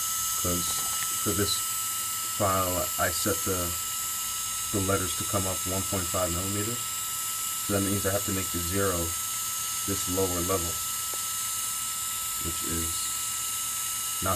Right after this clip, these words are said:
the, where the letters are embossed, but below that. So that's one point five millimeters down. So basically, that's what you're doing. You're setting it to where you have your G code to start from. Okay, and now you just go into your L C D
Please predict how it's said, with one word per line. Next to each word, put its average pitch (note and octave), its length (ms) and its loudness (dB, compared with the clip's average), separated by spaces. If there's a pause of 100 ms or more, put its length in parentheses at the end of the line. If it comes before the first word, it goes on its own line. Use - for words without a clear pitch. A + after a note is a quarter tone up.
the, F2+ 80 -2
where F2+ 160 0
the F2 160 0
letters F2 320 0
are F2 240 0
embossed, - 720 0
but E2+ 160 0
below E2+ 320 0
that. - 80 0
So - 400 -2
that's - 240 0
one G2 240 2
point F#2+ 160 0
five F#2 240 4
millimeters F2 400 0
down. F2+ 240 0
So - 1700 2
basically, C3 480 6 (320)
that's A#2 160 4
what A#2+ 80 4
you're A2 160 4
doing. G#2 240 6
You're F2 80 2
setting G#2+ 320 4
it G#2+ 240 4
to - 80 2
where G#2 80 6
you G2+ 160 4
have G2 80 4
your F2+ 160 0
G G#2 160 2
code G#2 160 4
to G#2 80 0
start G#2 320 2
from. F2 160 0 (1500)
Okay, G2 160 2
and - 720 2
now F#2 160 2 (320)
you F#2+ 160 0
just - 160 0
go G2+ 160 2
into F#2+ 320 0
your D#2+ 80 -2
L E2 80 -2
C G2+ 320 -4
D F#2+ 160 0